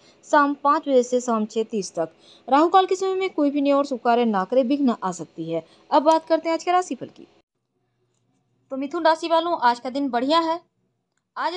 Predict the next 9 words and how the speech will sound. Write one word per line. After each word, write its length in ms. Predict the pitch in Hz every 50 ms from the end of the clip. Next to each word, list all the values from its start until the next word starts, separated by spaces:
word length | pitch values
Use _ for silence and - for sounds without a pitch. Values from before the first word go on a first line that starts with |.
| 370
थोड़ी 280 | - _ 320 330 359 381
सी 260 | 381 381 330 330 349 - -
व्यस्तता 500 | 220 214 254 277 277 - - 311 - 381 381
आपकी 540 | 349 320 285 277 - _ - 269 294 311 302 254
बनी 340 | 214 208 214 214 247 262
हुई 160 | 262 269 269 240
रहेगी। 500 | 214 226 226 208 202 208 240 277 285 - _ _ _ _ _ _ _ _ _ _ -
और 320 | 214 220 226 220 226 226 214
दूसरा, 360 | 220 330 359 349 359 311